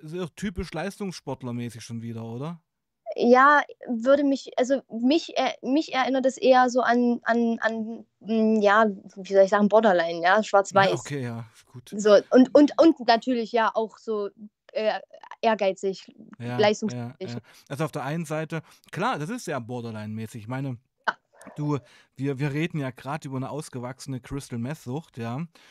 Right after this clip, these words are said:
Speaker 2: Ja.
Speaker 1: und, äh, loben dich ja fast dafür, den Abklatsch, das Runterkommen ohne
Speaker 2: <laughs>
Speaker 1: weitere Substanzen,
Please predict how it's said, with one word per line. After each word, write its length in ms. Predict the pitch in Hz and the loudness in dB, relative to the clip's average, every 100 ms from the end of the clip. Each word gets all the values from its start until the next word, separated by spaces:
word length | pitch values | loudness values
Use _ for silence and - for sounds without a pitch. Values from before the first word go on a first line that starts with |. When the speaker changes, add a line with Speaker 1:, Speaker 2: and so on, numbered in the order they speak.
| _ _ - 139 | _ _ -6 -2
Speaker 2:
Ja. 100 | 135 | -2
Speaker 1:
und, 200 | 123 160 | -4 -10
äh, 80 | 135 | -8
loben 440 | 131 147 165 131 | -6 -6 -6 -8
dich 180 | 131 139 | -8 -10
ja 120 | 127 | -10
fast 280 | - 131 - | -10 -12 -12
dafür, 440 | 131 - 135 151 | -14 -10 -8 -8
den 340 | 135 127 127 131 | -8 -8 -8 -10
Abklatsch, 640 | - - - 127 139 - | -14 -16 -12 -12 -12 -12
das 160 | 123 117 | -14 -12
Runterkommen 580 | 139 151 127 131 131 135 - | -12 -12 -12 -10 -10 -4 0
ohne 400 | 143 156 170 370 | 2 0 2 4
Speaker 2:
<laughs> 20 | |
Speaker 1:
weitere 400 | 226 160 151 143 | 4 0 -6 -6
Substanzen, 840 | 131 113 - 135 170 - 123 127 | -8 -12 -10 -8 -8 -8 -10 -10